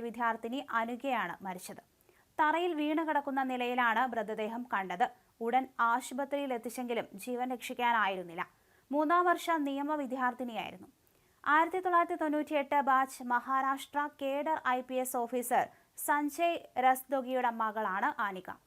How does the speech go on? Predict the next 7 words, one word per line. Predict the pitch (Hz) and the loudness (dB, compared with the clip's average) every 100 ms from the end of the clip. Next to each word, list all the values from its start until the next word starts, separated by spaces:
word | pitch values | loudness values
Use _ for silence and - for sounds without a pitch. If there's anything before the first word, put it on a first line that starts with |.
| _ 226 | _ -6
നിലവിൽ | 233 240 269 - - 214 | 0 2 0 -2 -8 -4
ഡൽഹിയിലെ | 240 254 262 294 320 _ _ - - | -2 -2 0 0 -2 _ _ -4 0
ഐ | 254 277 | 0 0
എൻ | 294 302 | -2 -2
എ | 285 | -2
ഇൻസ്പെക്ടർ | 269 - 277 262 269 240 | -6 -6 -6 0 0 0
ജനറലാണ് | 247 233 240 254 214 214 | 0 0 0 2 4 4